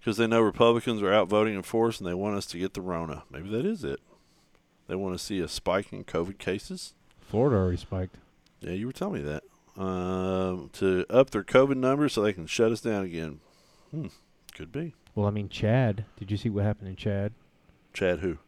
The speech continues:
Speaker 2: Chad, the, the country?
Speaker 1: The country? No.
Speaker 2: Yeah, hundred percent unemployment.
Speaker 1: Hundred percent?
Speaker 2: I,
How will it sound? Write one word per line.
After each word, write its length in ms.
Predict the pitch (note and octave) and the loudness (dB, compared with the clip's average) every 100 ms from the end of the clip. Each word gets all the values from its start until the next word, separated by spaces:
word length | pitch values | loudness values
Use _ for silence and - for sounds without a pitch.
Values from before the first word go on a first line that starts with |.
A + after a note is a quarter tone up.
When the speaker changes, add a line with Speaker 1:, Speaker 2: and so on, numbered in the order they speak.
| - | -6
Speaker 2:
Chad, 340 | - G2 G2 | -2 0 0
the, 240 | F#2+ F#2 F2 | 0 -2 -4
the 80 | - | -4
country? 220 | G#2+ G2 | -4 0
Speaker 1:
The 60 | B2 | 0
country? 280 | A#2 D#3+ B2+ | 0 -2 -2
No. 160 | G2 F#2+ | -2 -2
Speaker 2:
Yeah, 300 | F#2+ F#2 F2+ F#2 | -2 -2 -4 -2
hundred 200 | G#2+ G#2 | -2 -2
percent 320 | G2 G#2 F2 | -4 -6 -6
unemployment. 460 | F#2 F2+ F2+ E2+ - _ _ _ _ _ _ _ _ _ _ | -8 -8 -10 -10 -14 _ _ _ _ _ _ _ _ _ _
Speaker 1:
Hundred 420 | - - E3 A#2+ | -8 0 2 2
percent? 500 | - F2 - F3 B2 - - | 0 -4 0 2 0 -4 -4
Speaker 2:
I, 140 | G2 | -4